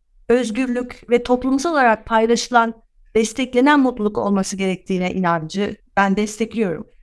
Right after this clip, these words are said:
Ee, feminist erkek tanımı ne kadar <laughs> doğru çok emin değilim. Ee,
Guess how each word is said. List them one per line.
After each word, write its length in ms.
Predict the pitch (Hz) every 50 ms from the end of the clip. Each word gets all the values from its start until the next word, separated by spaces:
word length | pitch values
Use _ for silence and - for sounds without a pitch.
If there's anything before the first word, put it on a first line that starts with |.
| _ _ _ _ _ _ -
Ee, 160 | 226 190 185
feminist 460 | - - 247 262 294 349 392 - - -
erkek 480 | 247 262 277 269 - 330 330 - - -
tanımı 440 | 294 302 285 294 294 294 294 277
ne 100 | 269 294
kadar 360 | 285 330 320 254 226 220 220 214
<laughs> 0 |
doğru 280 | 262 240 254 247 240
çok 220 | 247 254 240 247 -
emin 240 | 233 247 247 247
değilim. 340 | 247 247 240 214 190 196 - - _ -
Ee, 120 | 190 180